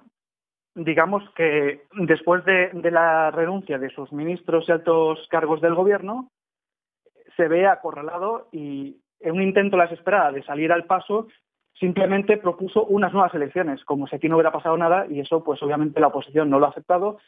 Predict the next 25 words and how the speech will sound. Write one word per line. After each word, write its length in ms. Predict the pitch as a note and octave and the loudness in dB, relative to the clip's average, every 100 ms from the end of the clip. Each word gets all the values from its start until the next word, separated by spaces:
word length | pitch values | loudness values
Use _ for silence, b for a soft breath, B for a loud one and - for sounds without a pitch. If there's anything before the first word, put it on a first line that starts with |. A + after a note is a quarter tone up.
| b b - | b b -2
se 60 | |
ha 40 | D3+ | -2
intensificado 680 | D3 D#3 E3+ E3+ E3 D#3+ | 0 -2 0 2 2 2
más 160 | F3 D3 | 0 0
las 160 | C3+ - | -2 -8
protestas 480 | C#3+ D#3 D#3 G3 G3+ - | -6 -4 0 -2 -2 -2
y 100 | D3 | 2
ha 40 | |
llegado 240 | D#3 D#3 | 4 2
un 80 | E3 | 2
punto 320 | E3 F3 F3 | 0 -2 0
en 60 | F#3 | 2
el 240 | D#3 C3+ | 2 0
que 300 | C3+ C3 B2+ - _ _ _ _ _ | -2 -2 -2 -6 _ _ _ _ _
yo 260 | - D#3+ F3 | 0 2 2
pienso 320 | F3+ F3+ G3 | 0 -2 -4
que 120 | D3+ | -4
se 160 | C#3 D3+ | -8 -4
ha 40 | |
visto, 460 | D#3 E3+ E3 D3+ D3 - | -2 -2 2 2 2 0
se 60 | |
han 80 | E3+ | -2
visto 240 | F3+ - D3 | -2 -8 0
solos 340 | F3 F#3+ C#4+ _ _ _ _ _ _ _ _ _ - | 0 0 -6 _ _ _ _ _ _ _ _ _ -2
y 680 | D3+ C#3+ C#3 C3+ C3 - | 2 4 4 2 0 -6